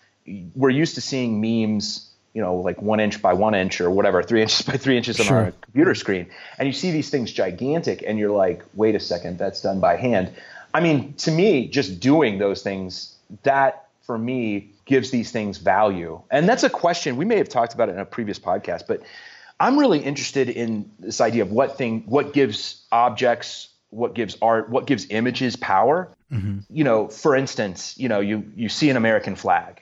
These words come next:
Speaker 1: and you're like, "Okay, it's just an American flag." But then somebody tells you, "No, that, that American flag was on the moon. They took it to the moon and then they brought it back." Oh, all of a sudden that American flag has this power. And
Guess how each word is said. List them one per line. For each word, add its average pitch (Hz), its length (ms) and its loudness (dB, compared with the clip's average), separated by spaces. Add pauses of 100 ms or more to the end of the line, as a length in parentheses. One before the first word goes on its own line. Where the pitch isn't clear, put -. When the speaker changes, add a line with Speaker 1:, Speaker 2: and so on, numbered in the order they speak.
Speaker 1:
and 104 240 -4
you're 98 120 -2
like, 98 160 0
"Okay, 143 280 4
it's 110 100 -2
just 127 200 -4
an 113 80 -4
American 101 340 -2
flag." 95 320 2
But 98 140 -6
then 110 220 0
somebody 110 260 0
tells 104 240 0
you, 101 80 0
"No, 110 220 4
that, 117 320 2 (380)
that 135 120 2
American 120 320 -2
flag 110 360 -4 (380)
was 113 160 -8
on 120 140 -4
the 95 60 -8
moon. 101 400 -2 (360)
They 104 140 -4
took 123 240 -4
it 127 80 -4
to 117 60 -8
the 117 80 -2
moon 110 220 -2
and 104 100 -2
then 98 80 -4
they 101 80 2
brought 95 220 2
it 87 60 -4
back." - 320 2
Oh, 135 200 4
all 123 160 2
of 110 60 -2
a 104 40 -14
sudden 127 220 -6
that 98 100 -8
American 95 320 -12
flag 101 300 -4
has 98 220 -4
this 98 220 -12
power. - 520 -2 (580)
And 113 480 -2